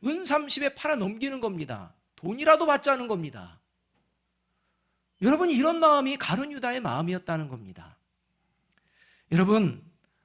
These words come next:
원망과 불평은 우리의 일상에서 완전히 사라지지 않을 것입니다.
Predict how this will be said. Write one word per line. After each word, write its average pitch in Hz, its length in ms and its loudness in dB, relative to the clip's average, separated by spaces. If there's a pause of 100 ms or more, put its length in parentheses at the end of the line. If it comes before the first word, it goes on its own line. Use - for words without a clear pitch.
원망과 233 580 4
불평은 214 800 0 (300)
우리의 247 300 2
일상에서 233 640 2
완전히 196 480 2
사라지지 196 500 -6
않을 139 240 -6
것입니다. 107 640 -12